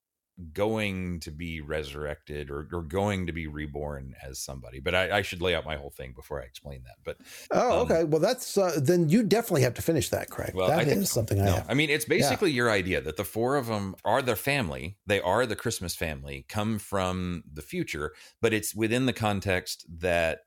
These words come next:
Speaker 1: the daughter explains, which is that what happens apparently is that there's a resurrection reincarnation thing going on, and these
Speaker 2: Mm-hmm.
Speaker 1: people are reborn over time.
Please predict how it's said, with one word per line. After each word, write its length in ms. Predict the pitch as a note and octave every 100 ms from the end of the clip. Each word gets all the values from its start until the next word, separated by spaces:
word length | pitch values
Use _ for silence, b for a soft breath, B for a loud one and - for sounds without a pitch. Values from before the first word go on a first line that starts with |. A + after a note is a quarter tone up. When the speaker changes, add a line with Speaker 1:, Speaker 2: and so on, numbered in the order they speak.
| _
Speaker 1:
the 120 | E2 F2
daughter 400 | G2+ A#2 F2 D#2
explains, 680 | - - B2+ C#2 - -
which 160 | D#2 E2
is 160 | D#2 D#2
that 200 | D#2+ D2+ _
what 260 | F#2 G2+ -
happens 560 | B2+ C3 F#2 F2 E2+ -
apparently 580 | E2+ - C2+ A#1 D#2 C#2
is 200 | D#2 D2+
that 180 | D#2+ D2+ B B B -
there's 180 | E2+
a 80 | E2
resurrection 1120 | D#2+ F2 E2+ E2 E2 - - E2 D#2+ D#2+ E2
reincarnation 840 | D#2+ F2 E2 - A2 F3+ - D#2+ D2+
thing 400 | D#2+ D2+ C2+ C2
going 280 | D#2+ D#2 C#2
on, 200 | C#2+ D#2
and 180 | F#2+ D3
these 100 | C#3
Speaker 2:
Mm-hmm. 180 | C#3+
Speaker 1:
people 200 | F#3+ F#2
are 100 | E2
reborn 680 | D#2 F#2 G2+ D#2 C#2+ C#2 D2+ -
over 220 | C2+ C#2+
time. 460 | D#3 C#3+ E2+ E2